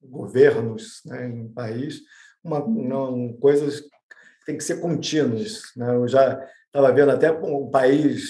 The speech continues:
Speaker 1: não me lembro agora, governante de algum país desenvolvido, né, que sofreu também,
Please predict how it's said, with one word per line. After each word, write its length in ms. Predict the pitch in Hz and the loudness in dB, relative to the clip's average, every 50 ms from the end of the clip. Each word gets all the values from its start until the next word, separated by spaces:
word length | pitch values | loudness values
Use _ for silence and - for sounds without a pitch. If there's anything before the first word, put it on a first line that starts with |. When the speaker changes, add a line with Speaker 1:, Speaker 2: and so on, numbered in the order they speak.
| - - - - - - - - | -12 -14 -16 -16 -18 -20 -16 -12
Speaker 1:
não 80 | 143 135 | -10 -6
me 100 | 131 131 | -4 0
lembro 260 | 127 135 127 123 123 | 0 0 0 0 2
agora, 200 | 127 127 120 120 | 2 2 2 2
governante 380 | 127 127 127 120 120 135 135 | 0 0 0 0 0 0 0
de 60 | 131 139 | 0 0
algum 160 | 131 160 160 | -2 -2 -2
país 260 | 156 135 139 139 120 | 0 2 2 0 0
desenvolvido, 1080 | 117 135 160 165 147 - 151 151 147 - 135 127 123 110 113 139 165 165 139 - 120 123 | 0 0 0 0 2 2 0 0 2 0 0 0 -2 -2 -2 -2 0 0 0 -2 -2 -4
né, 220 | 127 139 135 120 | -2 -2 -4 -4
que 120 | - - _ | -6 -10 _
sofreu 560 | - - - - 131 123 - - 123 135 131 | -20 -20 -8 -6 -4 -4 -4 -2 0 0 0
também, 420 | - 117 113 123 131 127 120 107 | 0 0 -2 0 -2 -2 -4 -6